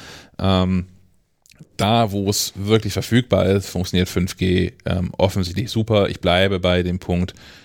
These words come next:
ähm, dass niemand das aktuell braucht. Dann auch mit diesem, mit L T E, also wenn man an einem Ort ist, wo L T E vernünftig ausgebaut ist, hat man da halt auch dreihundertfünfzig, dreihundertfünfundsiebzig Megabit.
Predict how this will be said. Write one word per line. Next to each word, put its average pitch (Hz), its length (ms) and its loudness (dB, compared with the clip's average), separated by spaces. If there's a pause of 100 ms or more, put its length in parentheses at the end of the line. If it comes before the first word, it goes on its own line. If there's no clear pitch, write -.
(160)
ähm, 87 500 2
dass 87 160 0
niemand 98 400 2
das 87 140 0
aktuell 82 640 0 (180)
braucht. - 440 -2 (680)
Dann 98 140 0
auch 104 180 2
mit 101 120 -2
diesem, 95 180 0
mit 92 180 -2
L 98 140 2
T 98 120 -6
E, 123 340 0
also 98 180 0
wenn 95 60 0
man 95 180 0
an 95 160 -2
einem 90 220 0
Ort 120 220 2
ist, - 200 -8
wo - 80 -2
L 95 160 4
T - 140 -4
E 120 200 0
vernünftig 110 420 -4
ausgebaut 92 580 0
ist, - 160 -4
hat - 100 -6
man 87 120 -2
da 87 100 0
halt 90 140 0
auch 101 180 2
dreihundertfünfzig, 98 760 -2
dreihundertfünfundsiebzig 90 760 -2
Megabit. 98 540 2